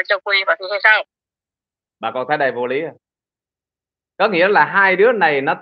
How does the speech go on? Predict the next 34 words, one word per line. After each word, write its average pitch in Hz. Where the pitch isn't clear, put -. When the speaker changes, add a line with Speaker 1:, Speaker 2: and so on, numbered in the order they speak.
Speaker 2:
tự 143
ý 247
ra 190
ngoài 151
ở, 131
trong 196
khi 185
đó 196
đã 123
cho 190
nó 170
một 143
căn 143
nhà. 95
Mà 147
nó 190
tự 151
ý 240
ra 190
ngoài 143
ở 151
thì 139
lý 214
do 180
gì 143
mạnh 127
thường 135
quân 170
mà 143
cả 147
như 175
là 143
có 190
một 175